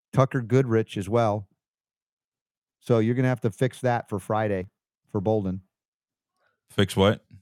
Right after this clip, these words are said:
Speaker 1: Friday.
Speaker 2: Fix Friday?
Speaker 1: Yeah, check it
Speaker 2: What's,
Speaker 1: out.
Speaker 2: what's wrong with Friday?
Speaker 1: It's overbooked. We got Bolden, it's, and, and that's not listed. It's
Speaker 2: Oh, okay. Yeah. Well, he was supposed to be on la-, if you remember, he was supposed to be on last Friday, and then he, like
Speaker 1: Oh, well, I, it was me because of travel,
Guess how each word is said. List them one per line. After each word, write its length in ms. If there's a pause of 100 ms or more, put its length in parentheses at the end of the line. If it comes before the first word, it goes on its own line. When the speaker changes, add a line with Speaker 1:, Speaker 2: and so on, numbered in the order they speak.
(140)
Speaker 1:
Friday. 480 (1040)
Speaker 2:
Fix 240
Friday? 460 (360)
Speaker 1:
Yeah, 300
check 240
it 80
Speaker 2:
What's, 220
Speaker 1:
out. 60 (260)
Speaker 2:
what's 180
wrong 140
with 120
Friday? 280 (420)
Speaker 1:
It's 160
overbooked. 580
We 80
got 180
Bolden, 380
it's, 220
and, 100
and 340
that's 200
not 160
listed. 240
It's 40
Speaker 2:
Oh, 680
okay. 440
Yeah. 460
Well, 280
he 120
was 140
supposed 240
to 80
be 60
on 180
la-, 60
if 140
you 80
remember, 300
he 80
was 100
supposed 180
to 40
be 60
on 160
last 200
Friday, 360
and 120
then 120
he, 120
like 220 (800)
Speaker 1:
Oh, 100
well, 300
I, 140
it 100
was 160
me 160
because 240
of 80
travel, 400